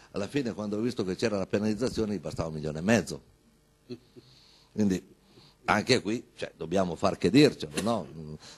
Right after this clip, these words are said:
un attimino di correttezza nel rapporto è fondamentale, ed è chiaro che passando da sei milioni a un milione e mezzo ha liberato quattro milioni e mezzo che, eh, ha permesso probabilmente di accontentare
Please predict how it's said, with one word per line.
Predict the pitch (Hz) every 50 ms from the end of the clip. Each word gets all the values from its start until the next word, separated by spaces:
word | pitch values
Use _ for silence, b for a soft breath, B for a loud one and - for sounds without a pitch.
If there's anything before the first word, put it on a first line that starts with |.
| B B _
un | - 95 95 92 90 87 85 98 101 104
attimino | 110 110 107 - 120 110 123 147 139 120 104
di | 110 135 139 - -
correttezza | - 143 143 135 131 135 131 - - 143 139 117 - - - 90 82 78 73 90
nel | 101 110 120 120
rapporto | 117 135 143 - - 110 101 101 107 - - 135 120 95
è | 76 - 85 98 104 90
fondamentale, | - 92 87 80 82 82 92 95 92 - 165 139 92 73 64 - _
ed | - 113 101
è | 107 98
chiaro | - 143 151 120 92 80
che | - - - - - B B B B B B B B B _
passando | - 101 98 - 143 135 120 95 95
da | 82 80
sei | - - 107
milioni | 110 110 110 117 143 143
a | 117
un | 104
milione | 104 110 120 139 156
e | 165
mezzo | 156 160 180 185 156 127
ha | 104
liberato | 101 90 92 98 117 127 - - 82
quattro | - 110 123 - 101 90
milioni | 92 95 107 110 117
e | 139
mezzo | 139 113 92 90 87 87 135 165 160 b b b b b b
che, | - 170 185 - - - -
eh, | - - - - - - - - B B B B B B B B B -
ha | 110 113
permesso | - - 143 143 131 143 151 160 - 170
probabilmente | 120 120 117 107 107 123 151 151 147
di | 113 104
accontentare | - - 107 95 87 90 87 - 113 123 120 107 98 87 80 73 71 60 57 62 - 71